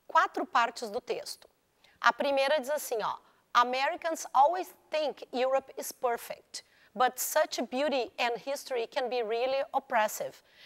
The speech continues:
Então, os americanos sempre pensam que a Europa é perfeita, mas tanta beleza e história pode ser realmente opressiva. Ó,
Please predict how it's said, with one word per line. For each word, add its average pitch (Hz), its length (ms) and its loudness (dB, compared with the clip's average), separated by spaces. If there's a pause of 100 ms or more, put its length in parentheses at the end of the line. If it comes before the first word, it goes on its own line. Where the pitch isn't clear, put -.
(100)
Então, 208 460 4 (400)
os 254 200 2
americanos 240 1000 0 (220)
sempre 381 640 -4
pensam 269 520 -4
que - 80 -8
a 247 40 0
Europa 220 360 0
é - 20 -4
perfeita, 240 720 -4 (420)
mas 185 340 -4 (200)
tanta 349 440 4
beleza 202 560 0
e 190 100 -6
história 202 640 -2 (240)
pode 220 240 4
ser 226 180 -4
realmente 247 640 -4
opressiva. 240 720 -2 (240)
Ó, 226 240 6